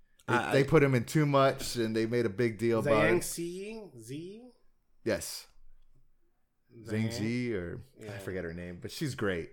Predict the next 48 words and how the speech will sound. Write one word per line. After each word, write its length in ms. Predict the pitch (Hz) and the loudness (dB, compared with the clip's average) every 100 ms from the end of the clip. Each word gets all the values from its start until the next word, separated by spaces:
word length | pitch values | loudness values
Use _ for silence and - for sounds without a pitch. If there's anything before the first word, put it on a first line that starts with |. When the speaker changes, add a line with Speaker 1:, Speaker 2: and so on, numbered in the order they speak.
| - - | -14 2
Speaker 2:
Well, 140 | 123 | 4
all 240 | 127 139 | 8 8
I'm 80 | 160 | 8
gonna 80 | 160 | 6
say 140 | 151 143 | 6 6
is 160 | 120 | 6
this. 240 | 117 117 120 | 4 2 2
I, 140 | 117 - - | 0 0 -2
I, 100 | 113 | 2
the 160 | 117 | 4
one 160 | 127 151 | 6 6
thing 140 | 165 | 6
I, 100 | 135 117 | 6 6
I 120 | 113 117 | 6 6
don't 100 | 120 | 6
think 120 | 127 | 6
I 140 | 113 | 8
have 140 | 110 - | 6 4
said 300 | - 113 101 - - | 0 0 -2 -18 -14
in, 680 | 107 107 104 101 - 113 127 | -6 -4 -4 -6 -8 -2 2
not 180 | 127 | 4
necessarily 400 | 127 127 120 117 113 | 4 2 2 2 2
maybe 160 | 113 110 | 2 -2
reviews 320 | 107 110 101 | 0 -2 -2
in 80 | 98 | -2
the 60 | |
podcast, 300 | 101 98 98 92 | 0 0 -2 0
but 80 | 95 | -2
reviews 300 | 92 101 98 | 0 -2 0
I've 140 | 90 | 0
done 140 | 95 | -2
in 60 | 90 | 0
other 140 | 92 98 | -2 -2
things. 300 | 107 117 - - - - - - _ _ _ _ _ - | -4 -6 -10 -20 -20 -20 -20 -20 _ _ _ _ _ -12
Just 240 | - 165 - | -2 0 0
go 80 | 139 | 0
out 140 | 113 | 0
and 80 | 98 | -2
enjoy 280 | 82 82 85 | -2 -4 -4
it. 100 | 82 - - - | -4 -12 -20 0
Don't 180 | 117 143 | 6 8
Speaker 1:
Yeah. 80 | 151 | 8
Speaker 2:
overthink 380 | 139 139 147 | 8 6 4
it. 200 | 147 147 | 4 0
Just 240 | 120 117 - | 2 2 2
enjoy 360 | 104 104 104 | 0 4 6
it. 180 | 107 - | 4 2
And 460 | 110 113 113 110 | 2 4 4 2